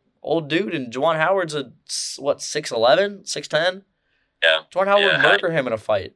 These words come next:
Speaker 1: Why in the world
Speaker 2: He
Speaker 1: would
Speaker 2: just
Speaker 1: Greg Gard go out of his way to fight him?
Speaker 2: He does not want that fight, that's
Speaker 1: No.
Speaker 2: for sure.
Speaker 1: And anyway, to move on to the next five, another Big Ten team to keep it in the conference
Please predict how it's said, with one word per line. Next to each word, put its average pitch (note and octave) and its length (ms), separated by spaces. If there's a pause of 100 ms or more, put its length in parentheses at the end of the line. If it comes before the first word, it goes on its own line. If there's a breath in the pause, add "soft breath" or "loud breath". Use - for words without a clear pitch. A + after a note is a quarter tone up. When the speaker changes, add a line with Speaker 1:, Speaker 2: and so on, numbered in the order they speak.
Speaker 1:
Why C#3+ 280
in F3+ 60
the D#3 80
world C#3+ 160
Speaker 2:
He - 60
Speaker 1:
would D#3 60
Speaker 2:
just C3 100
Speaker 1:
Greg C#3+ 140
Gard C#3+ 140
go C#3 100
out - 40
of C3+ 40
his B2 120
way C3 140
to A#2+ 80
fight A#2+ 240
him? G2 180 (680)
Speaker 2:
He G#2 100
does F#2+ 140
not F#2+ 200
want F2+ 160
that D2+ 220
fight, - 240 (140)
that's C#3+ 160
Speaker 1:
No. C#3 100
Speaker 2:
for - 80
sure. - 240 (500)
Speaker 1:
And A#2 380 (160)
anyway, A2 320
to A#2 60
move D3 200
on C#3+ 120
to C3+ 40
the B2+ 60
next A#2+ 220
five, A2 440 (220)
another A#2+ 220
Big G#2+ 200
Ten A2 220
team A2 160
to G#2+ 60
keep A2 200
it A2 40
in G#2+ 60
the G2+ 80
conference G#2 560